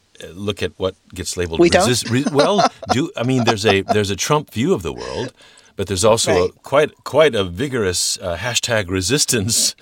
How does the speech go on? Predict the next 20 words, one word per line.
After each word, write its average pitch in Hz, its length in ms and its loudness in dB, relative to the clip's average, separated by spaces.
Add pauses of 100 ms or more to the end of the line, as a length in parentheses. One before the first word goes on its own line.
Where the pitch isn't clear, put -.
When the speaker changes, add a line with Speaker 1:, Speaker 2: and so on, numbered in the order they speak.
(320)
Speaker 1:
of 107 160 -2
many 139 300 4
Speaker 2:
<laughs> 120 80 -4
Speaker 1:
different 117 300 -2
flavors 113 560 -2
out 73 160 -4
there 78 220 -6
Speaker 2:
Right, 76 200 -6
Speaker 1:
right - 20 -20
now 90 160 -4
Speaker 2:
right. 117 80 -2 (120)
Speaker 1:
that, 95 100 -20
that's 92 240 -6
not 104 200 -4 (220)
prepared 87 540 -4
to 76 280 -10 (680)
buy 85 300 -2
Speaker 2:
Right. 85 80 -4
Speaker 1:
into 104 340 -4
that, 78 300 -2